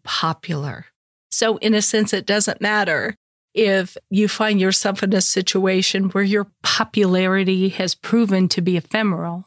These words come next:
because that's not what the sun is trying to accomplish anyway here, is being popular, even if it is in Aquarius, which is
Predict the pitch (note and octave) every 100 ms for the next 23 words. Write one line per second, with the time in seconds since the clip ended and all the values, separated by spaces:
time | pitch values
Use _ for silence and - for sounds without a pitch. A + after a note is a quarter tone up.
0 | _ D4+ G4 - F#4 - - D4 A3+ A#3+
1 | G#3+ G3+ A3 G#3 F#3+ - F#3+ F#3+ F3+ F3+
2 | - F#3+ F#3 F3+ - A#3+ G3+ E3 D3+ D#3
3 | C#3+ F3 _ F#3 - F#3 F3+ F3+ F#3+ F3+
4 | F3 E3+ F3+ _ _ _ _ - G3+ G3
5 | F3+ F3 F#3 G3 F#3+ G3+ F#3+ F#3+ - B3+
6 | G#3+ E3 D3 D3+ - A3+ F#3+ - F3+